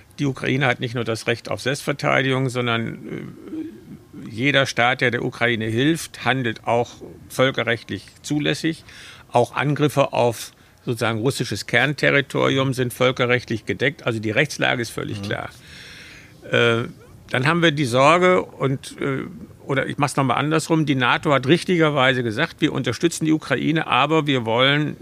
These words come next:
Speaker 1: nicht mit eigenen Truppen das machen, weil eine direkte Konfrontation, nato-Truppen mit, äh, russischen Truppen, äh, das ist dann doch in der, äh,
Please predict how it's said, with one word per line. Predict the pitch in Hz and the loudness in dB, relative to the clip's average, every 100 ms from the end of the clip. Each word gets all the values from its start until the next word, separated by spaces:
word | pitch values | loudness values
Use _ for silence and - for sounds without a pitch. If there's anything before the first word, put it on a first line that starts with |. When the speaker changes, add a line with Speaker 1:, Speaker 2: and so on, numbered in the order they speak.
| - | -6
Speaker 1:
nicht | 127 147 147 | -2 -2 -2
mit | - | -2
eigenen | - 123 113 104 | 0 0 -2 -2
Truppen | 160 170 175 165 | -2 0 -2 0
das | 151 156 | 0 0
machen, | 143 151 | -2 0
weil | 123 | 0
eine | 123 117 | 0 0
direkte | 143 160 143 143 | 2 2 0 -2
Konfrontation, | 139 131 135 117 110 - 120 139 151 156 - - - - - | -2 -2 -6 -4 -4 -2 -2 0 0 -4 -14 -20 -20 -20 -2
nato-Truppen | 127 139 143 131 135 - 131 127 - - | 0 2 0 0 -4 0 -2 -2 -6 -6
mit, | 120 107 - | -4 -4 -8
äh, | - 117 113 - - | -4 -4 -4 -6 -6
russischen | 117 156 135 123 127 | 0 0 0 -4 -2
Truppen, | - 127 127 123 - - | -2 -2 -2 -2 -6 -10
äh, | 120 | -4
das | 123 113 - - | -4 -4 -8 -10
ist | 135 - 117 | -10 -2 0
dann | 113 | 0
doch | 110 - | 0 -4
in | 117 117 | -6 -2
der, | 110 104 104 - - - - - - - | 0 0 -2 -6 -20 -20 -20 -20 -20 -12
äh, | 143 | -8